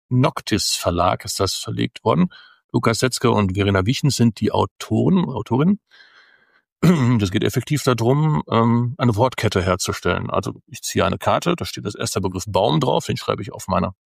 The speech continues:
auf meinen Zettel. Und dann schreibe ich den letzten Begriff, für die anderen nicht sichtbar, hinter einem Sichtschirm dann auch drauf, der vorgegeben ist. Also beispielsweise ist so, ist der Begriff Kugel.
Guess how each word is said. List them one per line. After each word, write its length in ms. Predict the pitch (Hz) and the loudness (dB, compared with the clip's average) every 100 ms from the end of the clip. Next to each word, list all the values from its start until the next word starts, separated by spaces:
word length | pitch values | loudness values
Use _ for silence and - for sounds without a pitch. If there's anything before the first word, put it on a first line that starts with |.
| - | -20
auf 120 | - | -10
meinen 140 | 107 - | -8 -4
Zettel. 360 | 127 - 202 _ - - - _ _ _ _ _ _ - | -2 0 -2 _ -20 -20 -20 _ _ _ _ _ _ -4
Und 320 | 143 123 - | -2 -2 -2
dann 100 | 104 | -2
schreibe 240 | - 113 | 0 -2
ich 60 | 107 | 0
den 100 | 101 | 0
letzten 320 | 104 - 143 | 0 -4 -2
Begriff, 480 | 123 123 180 - - _ _ _ _ | -2 2 0 -2 -14 _ _ _ _
für 180 | - 117 | -6 -2
die 100 | 104 | 0
anderen 200 | 113 110 | 2 2
nicht 140 | 110 | 2
sichtbar, 280 | 123 - 135 | 0 0 2
hinter 200 | 120 117 | 2 2
einem 100 | 104 | 0
Sichtschirm 400 | 110 - - 120 | -2 -2 0 0
dann 100 | - | 0
auch 140 | 104 - | -2 0
drauf, 200 | 151 - | -2 0
der 120 | 143 | 0
vorgegeben 440 | - 139 120 127 | 2 0 2 2
ist. 80 | 139 | 2
Also 160 | 107 101 | 0 0
beispielsweise 540 | 104 - 110 101 107 | 0 0 0 2 0
ist 120 | 104 - | -2 0
so, 120 | 101 | 0
ist 160 | - | 0
der 60 | 104 | 0
Begriff 320 | 92 101 - | 0 -2 -6
Kugel. 560 | - - 156 151 160 | -8 -2 2 4 2